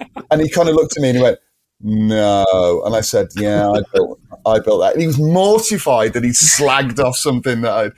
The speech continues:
that I, that I built. But I said, "Mate, he asked me to build it like that. It was completely unsuccessful. Terrible diorama, terrible."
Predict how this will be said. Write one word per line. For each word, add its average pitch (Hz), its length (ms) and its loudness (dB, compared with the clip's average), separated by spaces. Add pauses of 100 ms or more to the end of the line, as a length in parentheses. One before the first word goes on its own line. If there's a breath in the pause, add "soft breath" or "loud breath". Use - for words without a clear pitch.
(260 loud breath)
that 131 100 0
I, 123 240 2 (100)
that 127 140 0
I 127 80 4
built. 131 420 -2
But 143 80 -6
I 143 100 -2
said, 170 220 -10 (140)
"Mate, 185 340 -4 (220 loud breath)
he - 240 -8
asked 175 260 -4
me 165 80 -4
to 127 120 -6
build 175 280 2
it 208 60 -4
like 180 180 -2
that. 80 220 -6
It 139 100 -2
was 139 120 -6
completely 139 840 -6
unsuccessful. - 800 -8
Terrible 113 460 -4
diorama, 87 500 -6 (100)
terrible." - 680 -8